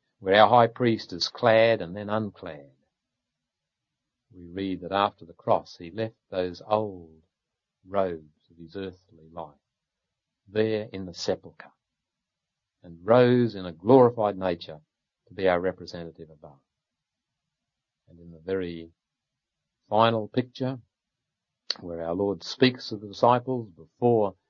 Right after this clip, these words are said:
his ascension, he breathes upon them the Holy Spirit, as if to give us the antitype of the Shekinah glory, God coming to indwell us.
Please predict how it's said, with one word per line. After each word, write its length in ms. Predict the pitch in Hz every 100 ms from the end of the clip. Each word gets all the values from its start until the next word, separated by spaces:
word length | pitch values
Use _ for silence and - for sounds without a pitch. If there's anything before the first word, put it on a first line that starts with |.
| _ _
his 100 | 104
ascension, 640 | 92 92 135 139 160 147 139 _ _
he 120 | 110
breathes 520 | 95 101 165 185 170 165
upon 240 | 151 151
them 140 | 147
the 80 | 135
Holy 240 | 131 131 120
Spirit, 360 | - 92 69 _ _ _ _ _ _ _ _ _ _ _ _
as 140 | 87 95
if 140 | 107 _ _
to 80 | 92
give 200 | 85 101
us 260 | 98 98 -
the 160 | 87 101
antitype 500 | 120 113 110 107 104
of 100 | 90
the 60 |
Shekinah 500 | 90 87 - 139 131
glory, 420 | 98 95 82 73 _ _ _ _ _ _ -
God 340 | 113 110 104
coming 280 | - 107 98
to 80 | 85
indwell 480 | 92 85 82 85 -
us. 400 | - _ -